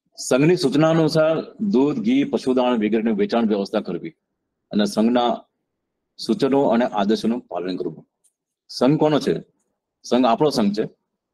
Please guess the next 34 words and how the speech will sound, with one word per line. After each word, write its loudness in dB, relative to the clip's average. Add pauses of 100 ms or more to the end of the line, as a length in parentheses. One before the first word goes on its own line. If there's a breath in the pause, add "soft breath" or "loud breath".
(180)
આપણે 2
તમામ 0
મંડળીઓ 2
ભેગી 0
થઈને -2
સંઘ -2
બનાવેલો -4
છે. -12 (840)
આપણું 0
દૂધ 4
સંઘમાં 2
જાય 2
છે, -4 (1080)
સંઘ 2
એનું 2
વહીવટ 2
કરે -2
છે, 0
એ 4
વેચાણ 0
કરે -6
છે -10 (920)
અને 2
સંઘ 0
આપણો 2
છે, 0
આપણે 2
સંઘની 2
અંદર 2
કામ 2
કરીએ 0
છીએ. -8
એટલે -10
સંઘ 0